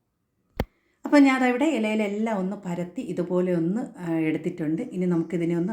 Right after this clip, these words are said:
ആവിയിൽ ഒരു പത്ത് മിനിറ്റ് വേവിച്ചെടുത്താൽ മാത്രം മതി. കാരണം നമ്മൾ നേരത്തെ നല്ലതുപോലെ വെന്ത മാവാണ്. അപ്പോൾ ഒരു പത്ത് മിനിറ്റ് മാത്രം മതി കേട്ടോ. അപ്പോൾ ഞാൻ ദാ ഇവിടെ എല്ലാം ഒന്ന്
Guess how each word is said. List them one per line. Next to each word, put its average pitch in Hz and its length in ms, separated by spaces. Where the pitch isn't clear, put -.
ആവിയിൽ 180 440
ഒരു 220 220
പത്ത് 233 380
മിനിറ്റ് 190 340
വേവിച്ചെടുത്താൽ 170 680
മാത്രം 170 540
മതി. 156 200
കാരണം 175 340
നമ്മൾ 185 180
നേരത്തെ 175 360
നല്ലതുപോലെ 190 680
വെന്ത 175 340
മാവാണ്. 170 600
അപ്പോൾ 226 120
ഒരു 233 180
പത്ത് 208 300
മിനിറ്റ് 202 320
മാത്രം 180 380
മതി 151 180
കേട്ടോ. 180 280
അപ്പോൾ 202 160
ഞാൻ 202 220
ദാ 196 60
ഇവിടെ 185 200
എല്ലാം 180 440
ഒന്ന് 175 220